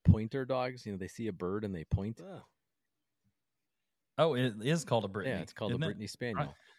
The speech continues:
Speaker 2: Does he
Speaker 3: Yeah,
Speaker 2: get
Speaker 3: yeah,
Speaker 2: along
Speaker 3: yeah.
Speaker 2: with the other dogs?
Speaker 1: Oh, he's, it's a gr-, it's a female
Speaker 2: Oh.
Speaker 1: dog, and she's just four months old. She's a
Speaker 2: Oh,
Speaker 1: pup.
Speaker 2: she's a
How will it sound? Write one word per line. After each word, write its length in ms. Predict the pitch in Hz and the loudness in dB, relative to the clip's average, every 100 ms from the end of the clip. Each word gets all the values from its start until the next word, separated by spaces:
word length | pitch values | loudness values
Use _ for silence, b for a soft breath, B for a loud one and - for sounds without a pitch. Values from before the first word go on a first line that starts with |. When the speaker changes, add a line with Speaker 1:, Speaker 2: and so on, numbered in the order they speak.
| b b b _ _ _ | b b b _ _ _
Speaker 2:
Does 160 | 113 | -4
he 60 | 117 | 0
Speaker 3:
Yeah, 60 | 117 | 2
Speaker 2:
get 80 | 120 | 2
Speaker 3:
yeah, 60 | |
Speaker 2:
along 120 | 120 131 | 2 0
Speaker 3:
yeah. 40 | |
Speaker 2:
with 100 | 143 | -2
the 80 | 127 | -2
other 140 | 127 | -4
dogs? 400 | 113 117 147 220 - _ _ _ _ _ _ _ _ _ _ _ _ _ | -2 0 0 -2 -12 _ _ _ _ _ _ _ _ _ _ _ _ _
Speaker 1:
Oh, 280 | 98 98 95 | -4 -2 -2
he's, 480 | 85 107 95 - - _ | -2 -6 -6 -12 -18 _
it's 200 | 113 104 | -8 -6
a 60 | 107 | -8
gr-, 120 | - - | -12 -16
it's 160 | - | -14
a 60 | 87 | -12
female 400 | - 113 90 73 | -8 -6 -6 -6
Speaker 2:
Oh. 40 | 69 | -8
Speaker 1:
dog, 240 | 65 71 - _ _ _ | -10 -10 -16 _ _ _
and 260 | 160 151 143 _ _ _ | -14 -14 -16 _ _ _
she's 300 | - - 87 | -20 -18 -12
just 240 | 107 - | -12 -12
four 180 | - 90 | -12 -10
months 240 | 82 78 101 | -8 -10 -8
old. 200 | 87 - | -10 -10
She's 160 | 78 | -16
a 60 | 143 | -12
Speaker 2:
Oh, 60 | 104 | -10
Speaker 1:
pup. 140 | 92 82 | -8 -10
Speaker 2:
she's 160 | |
a 40 | 71 | -14